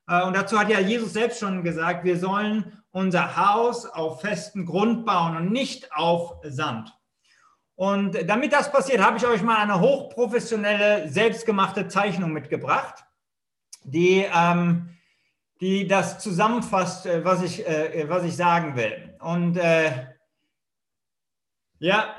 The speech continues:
das, wie gesagt, ist nicht durch unser Grafikteam entstanden, sondern das ist durch mich entstanden. Und, äh, das ist, was die Predigt, äh, oder das, was ich euch am Anfang von zweitausendeinundzwanzig, äh, mitgeben will,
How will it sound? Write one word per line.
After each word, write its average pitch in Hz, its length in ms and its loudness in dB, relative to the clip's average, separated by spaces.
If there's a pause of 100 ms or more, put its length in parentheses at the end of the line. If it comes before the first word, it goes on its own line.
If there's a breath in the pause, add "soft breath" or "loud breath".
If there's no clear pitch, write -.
(120)
das, 180 280 -2
wie 233 80 0
gesagt, 208 320 2
ist 170 100 -4
nicht 247 300 -2
durch 220 160 0
unser 208 240 2
Grafikteam 226 720 2
entstanden, 220 680 0
sondern 196 300 0
das 180 160 2
ist 175 160 -4
durch 175 140 0
mich 196 200 0
entstanden. 175 680 -4
Und, 170 320 2
äh, 165 160 2
das 202 180 2
ist, 196 200 -4
was 202 160 0
die 196 100 -4
Predigt, 220 600 -2
äh, 175 380 -2
oder 170 120 0
das, 180 200 0
was 196 100 -2
ich 180 120 -4
euch 180 180 -2
am 175 140 -2
Anfang 220 540 -2
von 185 200 -4
zweitausendeinundzwanzig, 202 1300 -2
äh, 165 220 -4
mitgeben 190 560 0
will, 208 420 -2